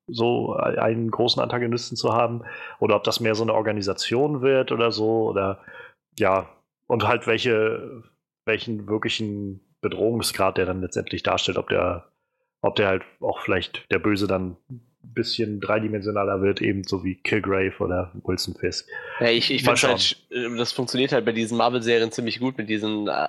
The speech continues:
Speaker 2: Ein-Mann-Armeen irgendwie, ne? So gut, Wilson Fisk ist ja jetzt nicht nur alleine da, aber, aber er ist ja
Speaker 1: Ja,
Speaker 2: so
Speaker 1: ja.
Speaker 2: immer der Hauptbösewicht halt und das fun-,
Speaker 1: Vanessa!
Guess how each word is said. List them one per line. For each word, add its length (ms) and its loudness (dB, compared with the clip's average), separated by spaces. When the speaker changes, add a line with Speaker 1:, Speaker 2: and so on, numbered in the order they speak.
Speaker 2:
Ein-Mann-Armeen 680 2
irgendwie, 340 0
ne? 260 2
So 140 2
gut, 160 0
Wilson 260 0
Fisk 220 -2
ist 100 -2
ja 100 6
jetzt 200 2
nicht 140 -2
nur 180 6
alleine 480 4
da, 200 6
aber, 320 4
aber 240 0
er 160 4
ist 80 -2
ja 80 4
Speaker 1:
Ja, 40 4
Speaker 2:
so 60 4
Speaker 1:
ja. 80 4
Speaker 2:
immer 120 4
der 120 4
Hauptbösewicht 1040 0
halt 160 4
und 180 0
das 200 4
fun-, 120 2
Speaker 1:
Vanessa! 480 0